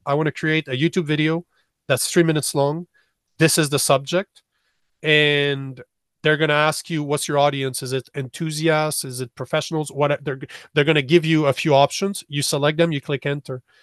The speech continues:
They will create a video for you. They will create the whole speech,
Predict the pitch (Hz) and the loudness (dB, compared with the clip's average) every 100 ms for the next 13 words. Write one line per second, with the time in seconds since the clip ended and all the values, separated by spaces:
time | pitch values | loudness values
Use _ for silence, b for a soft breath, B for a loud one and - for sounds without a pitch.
0 | _ 127 143 208 196 - 165 151 165 139 | _ 0 4 4 2 -2 -2 0 2 0
1 | 123 147 135 120 - 143 139 110 120 _ | 0 0 0 -2 -2 -2 -2 -4 -12 _
2 | _ _ _ 151 165 160 - 170 170 147 | _ _ _ 2 2 2 0 -2 0 0
3 | 131 175 - - 156 175 - - | 0 0 -2 -6 -8 -10 -14 -14